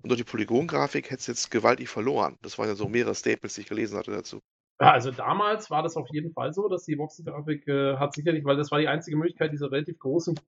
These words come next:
Speaker 2: Gebiete zu machen, soweit ich weiß. Ähm, und das war damals, äh, ziemlich revolutionär und deswegen auch so extrem hardwarehungrig.
Speaker 1: Mhm.
Speaker 2: Aber heutzutage, wenn sie es jetzt wieder in Voxel gemacht hätten, da hätten sie nichts von gehabt, weil,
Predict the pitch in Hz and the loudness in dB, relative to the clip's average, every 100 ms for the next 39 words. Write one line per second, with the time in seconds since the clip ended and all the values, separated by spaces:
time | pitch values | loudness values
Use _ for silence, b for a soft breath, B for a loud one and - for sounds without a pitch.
0 | - 135 175 - - 123 120 123 123 123 | -8 -4 -4 -4 -4 -4 -6 -6 -6 -6
1 | 127 - 120 151 - - _ _ _ - | -8 -4 0 0 -4 -16 _ _ _ 4
2 | 135 135 135 135 135 135 135 131 127 131 | 6 8 4 0 -4 -4 -4 -4 -2 -2
3 | 131 143 135 - - 127 127 127 127 120 | 0 0 -2 -4 -2 2 4 4 2 -2
4 | - 156 165 143 143 139 - 131 143 160 | -6 -8 -4 -4 -2 -4 -2 2 2 2
5 | 139 - 139 127 - 135 123 - 147 139 | 0 -2 0 0 0 -2 -4 -6 -4 -2
6 | 139 175 165 185 196 202 - _ _ _ | 0 0 2 0 -2 -6 -20 _ _ _
7 | - 127 120 139 147 139 139 135 135 - | -2 4 4 4 6 6 6 2 -4 -16
8 | - - 135 147 - 170 151 143 143 147 | -18 -4 -4 -4 -6 -6 -4 -2 -2 -2
9 | 143 131 131 127 131 131 131 143 - 151 | 0 -4 -8 -4 -4 -4 -6 -6 -2 4
10 | 170 135 151 - 156 151 147 147 - 156 | 4 4 -2 -2 -4 -2 -2 -6 -6 -6
11 | 156 147 131 139 131 139 143 - 135 135 | -4 -2 -2 -4 -6 -6 -6 -6 -2 -2
12 | - - 117 120 120 123 | -4 -8 -4 0 0 -2